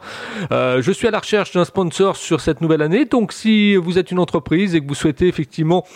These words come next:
euh, être en avant-première de l'interview, eh bien, avec un petit spot, hein, euh, qu'on appelle effectivement un spot de quinze, quinze secondes ou dix secondes,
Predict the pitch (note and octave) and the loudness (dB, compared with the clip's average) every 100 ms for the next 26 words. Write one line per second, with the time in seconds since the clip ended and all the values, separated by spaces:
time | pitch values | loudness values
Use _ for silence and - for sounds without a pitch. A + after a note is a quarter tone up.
0 | G#3 G#3+ F3 C3+ C3+ C3 B2+ B2+ B2+ C3 | -10 -8 -2 0 0 0 0 0 0 0
1 | F3+ - D#3+ E3+ D#3+ F3+ F#3 F3 - F#3+ | -2 -2 -2 0 0 0 0 -2 0 2
2 | G#3+ G3+ D#3+ C#3 C#3 C3 C#3+ C#3+ C3 C3+ | 2 2 0 0 0 2 2 2 0 -2
3 | A#2 F#3+ C4 A3+ C#3 C#3+ D#3 D3+ C#3+ C3+ | 0 4 6 4 2 2 2 2 2 0
4 | C3 C3 C3+ - - - - G#3 - D3+ | 0 0 -2 -4 -6 -4 0 2 2 0
5 | D#3 C#3 B2+ B2 B2 A#2+ C3 B2 B2 B2+ | 2 2 2 0 0 0 0 0 0 -2
6 | - C#3 B2 A2+ B2+ C#3 B2+ - C#3 B2+ | 0 -2 -4 -6 -2 0 0 -2 -2 -2
7 | B2 D#3 D3 A#2 B2 B2 D#3 C3+ C#3 C3+ | 0 0 0 0 0 0 0 -2 0 0
8 | C#3 B2+ B2 B2 D#3 G#3 F3+ | 0 -2 -4 0 2 2 0